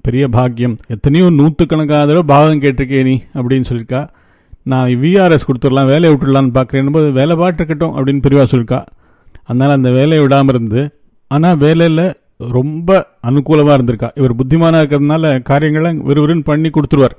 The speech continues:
அவ அதுக்கப்புறம் இவர் disturb பண்ண மாட்டா, இவர் சுவாமிகளுடைய கைங்கரியத்துக்கு வந்துருவார். கடைசியில் அந்த வேலையிலேருந்து retire ஆகி, "எனக்கு pension வந்தது,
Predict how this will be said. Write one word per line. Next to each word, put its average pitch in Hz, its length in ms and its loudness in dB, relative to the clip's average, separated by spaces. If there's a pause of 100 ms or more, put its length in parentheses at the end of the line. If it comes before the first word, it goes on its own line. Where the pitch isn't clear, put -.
அவ 170 260 2
அதுக்கப்புறம் 170 540 0
இவர் 165 160 2
disturb 151 280 2
பண்ண 151 240 4
மாட்டா, 180 180 0
இவர் 151 260 2
சுவாமிகளுடைய 143 720 2
கைங்கரியத்துக்கு 127 500 0
வந்துருவார். 117 320 0 (1160)
கடைசியில் 156 360 0
அந்த 147 140 0
வேலையிலேருந்து 143 560 2
retire 135 320 0
ஆகி, 143 280 -2 (140)
"எனக்கு 117 300 -6
pension 139 360 0
வந்தது, 139 460 0